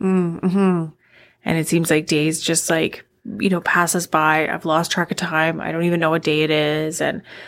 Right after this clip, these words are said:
Speaker 2: how could it already be the end of January? You know, we're already starting a new year. Um, so if we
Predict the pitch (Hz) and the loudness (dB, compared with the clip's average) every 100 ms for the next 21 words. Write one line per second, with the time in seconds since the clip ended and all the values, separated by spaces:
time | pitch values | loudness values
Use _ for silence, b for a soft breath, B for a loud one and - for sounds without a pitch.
0 | B - 202 214 208 185 185 180 175 180 | B 0 0 2 4 4 4 4 4 4
1 | 170 165 165 160 160 160 156 147 165 165 | 4 4 2 2 -2 0 0 2 0 0
2 | 151 151 156 156 156 180 _ - 165 147 | 0 0 0 0 -4 -6 _ -8 -4 -4
3 | 160 - 165 156 160 - 175 170 175 - | -6 -4 -2 0 0 0 2 2 0 2
4 | 165 170 175 170 165 170 156 156 156 - | 2 2 0 0 -2 0 2 2 0 -4
5 | B B B B - 147 147 147 147 - | B B B B 0 2 2 0 -8 -12
6 | _ - - 190 165 160 185 185 214 208 | _ -12 0 4 4 2 0 2 4 6
7 | 208 196 - | 4 2 -4